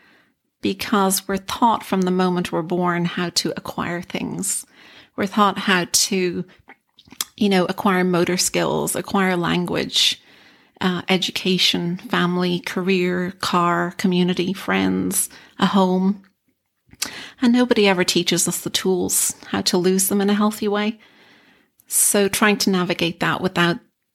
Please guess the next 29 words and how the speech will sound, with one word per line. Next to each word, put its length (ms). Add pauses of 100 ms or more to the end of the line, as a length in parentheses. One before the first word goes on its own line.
(180)
things 480
in 60
our 120
toolbox, 880 (320)
uh, 400 (180)
can 180
keep 220
us 100
stuck 380
in 120
grief. 480 (760)
So, 920 (260)
and 420
I 80
had 180
been 140
through 340
grief 600
recovery 640
and 360
realized 420
it 60
was 120
grief 320
and 140
life 220
transforming 600
for 180
me. 240